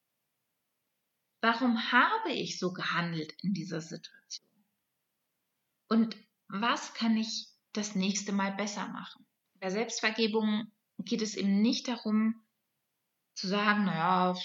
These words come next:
vergib mir halt selbst und es wäre scheißegal, was ich mache", ganz platt gesagt, sondern dass du Verantwortung dafür übernimmst und du damit das aus deinem Kopf streichen kannst,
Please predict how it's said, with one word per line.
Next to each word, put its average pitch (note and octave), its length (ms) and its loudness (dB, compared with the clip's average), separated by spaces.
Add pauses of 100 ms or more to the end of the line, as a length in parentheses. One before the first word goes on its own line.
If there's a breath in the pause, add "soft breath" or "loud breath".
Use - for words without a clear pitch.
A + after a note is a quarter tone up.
(280)
vergib F#3 340 -4
mir F#3 120 0
halt E3 120 -2
selbst F3+ 400 0
und E3 120 -6
es E3 80 -8
wäre D#3 360 -4
scheißegal, E3 580 -6
was E3+ 160 -10
ich - 120 -16
mache", A3+ 380 -2 (380 loud breath)
ganz A#3 260 0
platt A#3 260 -4
gesagt, A3+ 400 -4
sondern G3+ 340 0
dass G#3 160 -6
du G#3 100 -6
Verantwortung G3+ 720 2
dafür F3+ 300 -6
übernimmst F#3 600 -2
und F#3+ 100 0
du F3 220 -4
damit C4 600 -2 (760)
das A3+ 480 -6 (840)
aus A#3+ 300 6
deinem G#3 360 2
Kopf A3+ 320 -6 (500)
streichen A3 760 0
kannst, G3 680 -8